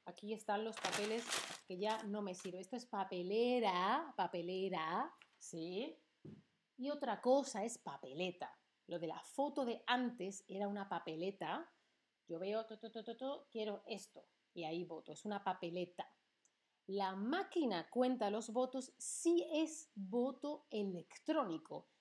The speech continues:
Y aquí estamos buscando votar de forma tradicional, como siempre se ha hecho antes de que hubiera tanta tecnología. Por lo tanto, no votamos con una papelera, ahí está la basura,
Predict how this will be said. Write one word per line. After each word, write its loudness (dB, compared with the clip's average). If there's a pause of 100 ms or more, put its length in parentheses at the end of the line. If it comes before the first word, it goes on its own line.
Y -4
aquí 0
estamos 0
buscando -2 (280)
votar 0
de 0
forma 0
tradicional, 2 (280)
como -4
siempre 0
se 0
ha 2
hecho -4
antes 0
de -2
que -6
hubiera -2
tanta 0
tecnología. -8 (380)
Por 4
lo 0
tanto, 2 (240)
no 6
votamos 4
con -6
una -6
papelera, 6
ahí -4
está 0
la 2
basura, 4